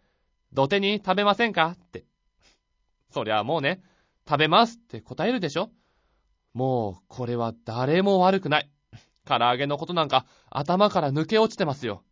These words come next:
それで、テントまでついていった先で値段を見たら、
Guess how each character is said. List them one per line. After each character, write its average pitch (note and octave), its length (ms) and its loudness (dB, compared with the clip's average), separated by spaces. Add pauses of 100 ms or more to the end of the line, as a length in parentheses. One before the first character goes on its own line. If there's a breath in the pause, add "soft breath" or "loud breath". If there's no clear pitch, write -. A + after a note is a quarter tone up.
(1040)
そ - 160 -6
れ F3+ 120 0
で、 E3+ 240 -2 (300)
テ B3 120 0
ン A#3 60 -4
ト F#3+ 100 -2
ま C#3+ 120 -2
で A#2+ 120 -6
つ - 140 -6
い G#3 100 -6
て C3+ 100 -10
い A#2 40 -6
っ - 20 -20
た A2+ 100 -14
先 G#2+ 220 -12
で A2 300 -10
値 G2 120 -10
段 A#2+ 260 -4
を A#2+ 40 -8
見 C3 100 -8
た B2 120 -8
ら、 G#2 140 -8